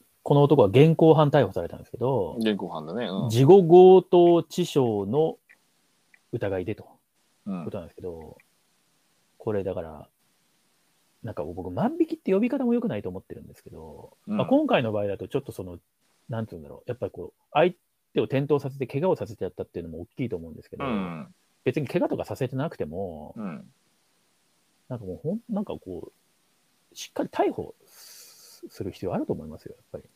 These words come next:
Speaker 2: うん。やっぱりなんか書店の方って、
Speaker 1: うん。
Speaker 2: あの、多分これはかなり店長もあれだと思うんだよね。マークしてたか。
Speaker 1: うん。
Speaker 2: なので、まあ、本当その、かなり訴えてる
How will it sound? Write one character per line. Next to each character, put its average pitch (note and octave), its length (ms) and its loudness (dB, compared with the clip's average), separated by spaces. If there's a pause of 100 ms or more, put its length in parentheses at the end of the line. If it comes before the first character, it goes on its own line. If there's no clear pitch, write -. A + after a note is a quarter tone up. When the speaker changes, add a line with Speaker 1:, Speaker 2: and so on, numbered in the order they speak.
Speaker 2:
う F2+ 40 -12
ん。 D#2+ 280 -14 (840)
や C3 80 -4
っ C3 40 -2
ぱ D#3 160 4
り C3 160 0
な C3 100 -4
ん C3 40 -6
か A#2+ 60 -6
書 - 140 -2
店 G#3 300 -2
の A#3 100 -2
方 A#3 200 0
っ - 20 -8 (180)
て、 A#2 80 -2
Speaker 1:
う F2 920 2
ん。 - 0 - (280)
Speaker 2:
あ A2+ 140 -8
の、 A#2+ 60 -12
多 G3+ 100 0
分 D#3 100 -2
こ F3 160 2
れ G3+ 100 4
は G3+ 340 4
か - 160 -8
な D#3+ 120 -2
り A2 60 -4
店 C#3 240 -6
長 G#2 160 -4
も E2+ 520 -10 (720)
あ G#2+ 180 -4
れ A2 80 -4
だ B2 120 -2
と F#2+ 100 -8
思 F2+ 160 -6
う - 20 -8
ん E2 40 -10
だ D2+ 100 -10
よ C3+ 60 -12
ね。 - 120 -16
マ C#3+ 240 0
ー B2+ 40 -12
ク - 140 -16
し - 20 -10
て A#2 100 -2
た - 140 -10
か。 G#2 600 2
Speaker 1:
う F#2+ 40 -12
ん。 D#2+ 500 -12 (380)
Speaker 2:
な B2 80 -6
の G#2 140 -4
で、 G2+ 360 2
ま B2 140 0
あ、 A#2 80 2
本 C#3+ 100 -4
当 C#3 140 -2
そ D#3+ 120 -6
の、 C3 280 -2 (1040)
か F3 120 -2
な C#3 80 2
り - 60 -6
訴 B2 380 2
え D#3 60 2
て A2 100 0
る F#2 180 -4